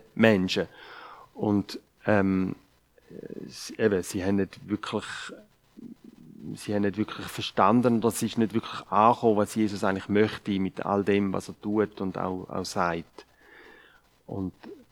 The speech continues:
äh, das Missverständnis nachher dann so in dem, in der, in der schwierigen Situation endet,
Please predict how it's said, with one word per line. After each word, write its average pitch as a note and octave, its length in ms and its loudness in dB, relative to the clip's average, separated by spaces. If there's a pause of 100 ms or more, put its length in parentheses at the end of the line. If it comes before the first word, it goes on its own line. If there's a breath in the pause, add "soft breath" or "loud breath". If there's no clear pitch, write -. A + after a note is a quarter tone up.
(100)
äh, G2 340 -16
das - 160 -14
Missverständnis - 840 -6
nachher G2 260 -8
dann F#2 260 -8
so F#2+ 160 -10
in F#2+ 140 -10
dem, F2+ 580 -8
in - 440 -14
der, F#2+ 420 -12
in F2+ 160 -14
der G2 220 -6
schwierigen G#2+ 320 -4
Situation G2+ 600 -4
endet, F2+ 300 -4